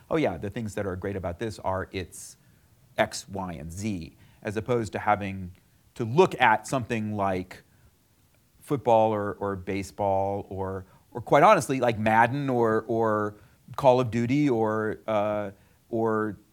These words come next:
you know, Defense of the Ancients, um, or, or Team Fortress. Uh, but these are the games that people are actually playing,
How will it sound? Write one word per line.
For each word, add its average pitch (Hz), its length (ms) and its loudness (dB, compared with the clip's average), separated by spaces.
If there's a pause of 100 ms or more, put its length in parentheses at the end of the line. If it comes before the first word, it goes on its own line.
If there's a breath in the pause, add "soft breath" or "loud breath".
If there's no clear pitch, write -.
(760)
you 127 160 -8
know, 107 180 -4
Defense 127 320 0
of 147 80 -2
the 117 100 -4
Ancients, 139 640 -6 (300 loud breath)
um, 110 720 2
or, 107 460 -2
or 113 80 0
Team 160 200 -2
Fortress. 139 640 -2 (180 soft breath)
Uh, - 80 -4
but 135 120 -4
these 254 160 -2
are - 20 -2
the 254 60 -2
games 226 180 6
that 190 80 -4
people 190 180 0
are 175 60 0
actually 151 320 2
playing, 127 540 -4